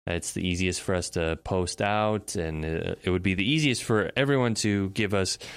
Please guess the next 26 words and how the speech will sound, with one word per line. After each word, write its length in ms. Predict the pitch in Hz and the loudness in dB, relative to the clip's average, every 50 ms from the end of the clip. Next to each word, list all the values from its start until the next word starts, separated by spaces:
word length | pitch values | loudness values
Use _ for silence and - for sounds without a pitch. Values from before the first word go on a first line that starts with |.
| - - - | -16 -12 -6
some 180 | - 117 101 | -2 -2 0
great 280 | 92 101 98 95 - - | 2 2 2 2 0 -2
feedback. 760 | - - 98 90 87 87 90 87 87 95 95 - - - - - | -4 -4 -2 -2 -2 0 0 0 -2 -2 -6 -10 -14 -16 -14 -12
Um, 400 | - 85 80 78 78 78 78 78 78 - _ _ - - - _ - | -10 -8 -8 -8 -6 -6 -8 -8 -10 -14 _ _ -18 -18 -14 _ -4
but 240 | 87 82 - - - | -4 -4 -4 -4 -6
follow 360 | - - 95 95 95 95 92 | -4 -2 0 2 2 2 2
us 180 | 92 90 - - | 2 0 0 0
at 380 | 95 90 87 87 - - - - - _ _ _ - | 2 2 0 -2 -4 -8 -18 -18 -20 _ _ _ -2
Twist 340 | - - 120 117 - - - | 0 2 2 2 0 -2 -2
Turns 400 | - 113 113 110 110 107 107 - | -2 0 2 2 2 0 0 -2
and 240 | - 95 92 90 | -2 -2 0 2
One 180 | 92 98 98 98 | 2 2 2 2
Liners. 540 | 95 95 98 98 104 117 127 - - - - _ _ _ _ _ _ _ _ _ _ - | 2 2 2 2 2 0 0 -2 -4 -8 -12 _ _ _ _ _ _ _ _ _ _ -2
Uh, 140 | 87 82 82 | 0 2 2
you 140 | 85 85 80 | 2 2 0
can 160 | - 98 85 | 0 -2 0
follow 260 | - 101 98 98 98 | 0 0 2 2 2
us 120 | 95 - | 2 0
on 120 | - 90 85 | 0 -2 -2
Twitter 420 | - - 120 117 127 139 135 127 - - | -2 0 0 2 2 2 0 -2 -4 -2
at 280 | - 95 92 - - - | -2 -2 -2 -2 -4 -4
T 180 | - 113 110 | -2 0 0
T 240 | 101 - 110 104 - | 2 2 2 2 2
O 160 | 95 95 98 | 2 2 4
L 220 | 95 90 92 95 98 | 2 2 2 0 0
Pod. 540 | - - 104 98 101 104 123 139 147 - | 0 0 0 2 2 2 2 0 -2 -6